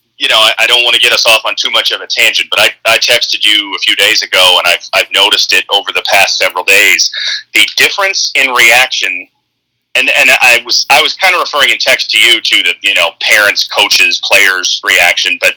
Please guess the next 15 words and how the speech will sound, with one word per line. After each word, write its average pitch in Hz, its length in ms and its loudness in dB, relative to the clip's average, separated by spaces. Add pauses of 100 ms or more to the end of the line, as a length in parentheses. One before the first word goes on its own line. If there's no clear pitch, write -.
(340)
also 185 300 0
the 139 80 -8
media 127 420 0
reaction 92 600 0
to 98 360 -2 (320)
the 101 140 0
Big 170 200 0
Ten 170 400 -2 (120)
canceling 160 580 0 (380)
fall 147 200 4
sports 135 600 -4 (320)
and 101 100 -4
fall 107 280 2
football 107 520 0
particularly, 95 640 -2